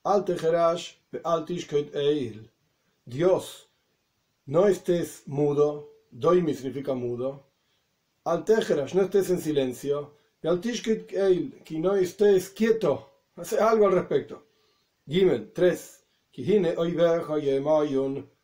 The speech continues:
umesaneja nasu roish. Porque he aquí tus enemigos rugen con furia. Umesaneja, y aquellos que te odian,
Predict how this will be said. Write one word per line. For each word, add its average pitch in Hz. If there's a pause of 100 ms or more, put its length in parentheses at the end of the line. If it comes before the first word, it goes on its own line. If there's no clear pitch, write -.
umesaneja 151
nasu 151
roish. 147 (340)
Porque 147
he 190
aquí 190
tus -
enemigos 156 (460)
rugen 165
con 156
furia. 170 (1200)
Umesaneja, 143
y 135
aquellos 180
que -
te 160
odian, 196